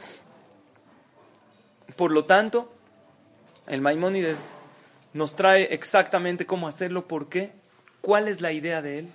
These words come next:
que la persona tiene que unir el cielo con la tierra, tener un equilibrio perfecto entre el cuerpo y el alma. Y en vez de Adam, Adam, él no lo entendía, Aleph es espiritual, Dam es material. Sí, es verdad,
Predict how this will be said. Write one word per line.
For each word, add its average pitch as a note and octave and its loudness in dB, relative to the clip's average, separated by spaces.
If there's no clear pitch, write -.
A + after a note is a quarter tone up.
que F#3 -4
la F3 -6
persona A3 -12
tiene G#3 -10
que F3 -10
unir F3 -10
el D3 -10
cielo F#3+ -8
con D3 -14
la C3 -10
tierra, C3 -14
tener G3 -4
un A#3 -8
equilibrio G3+ -8
perfecto E3 -6
entre D3+ 0
el D#3 0
cuerpo A3 2
y F#3+ 0
el E3+ 2
alma. C3+ 0
Y F3 -8
en F3 -6
vez A#3 -6
de B3 -4
Adam, G#3 -4
Adam, G#3+ -2
él B3 -6
no D#4+ 4
lo D#4 0
entendía, G#3+ -2
Aleph A3 -2
es A3 -2
espiritual, F#3 -6
Dam G3 -2
es F3+ -10
material. D#3 -12
Sí, G#3+ -8
es A3+ -2
verdad, A3+ -6